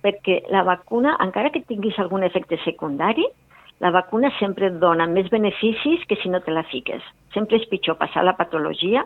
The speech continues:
com a tal que s-, vacunar-te, encara que et doni algun tipus d'efecte. I ja us dic, fa, fa tan poquet, des de l'any dos mil vint, que vam viure el que implicava no estar, no tindre una cobertura de vacuna ni anticossos a una població i tot el que va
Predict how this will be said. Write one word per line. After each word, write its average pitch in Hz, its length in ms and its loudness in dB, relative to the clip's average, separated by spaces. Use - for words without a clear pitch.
com 175 180 0
a 170 100 0
tal 277 220 4
que 202 60 2
s-, - 220 -6
vacunar-te, 180 560 -2
encara 208 260 2
que 208 80 0
et 185 80 -4
doni 190 160 0
algun 180 240 0
tipus 160 300 -6
d'efecte. - 560 -8
I 190 80 4
ja 175 140 6
us 165 100 -2
dic, 143 220 0
fa, 170 140 6
fa - 180 4
tan 196 240 2
poquet, 202 300 0
des 208 100 2
de 180 80 4
l'any 175 220 4
dos 175 200 0
mil 175 200 2
vint, 190 160 0
que 190 100 4
vam 190 240 2
viure 175 380 2
el 208 140 -2
que 190 100 -2
implicava 170 560 2
no 202 160 0
estar, 170 480 4
no 180 100 2
tindre 185 300 0
una 170 340 4
cobertura 175 840 4
de 180 120 2
vacuna 180 520 0
ni 185 100 2
anticossos 180 640 0
a 185 80 0
una 185 180 4
població 160 400 -4
i 151 80 -4
tot 165 160 2
el 185 140 6
que 190 100 4
va 190 220 4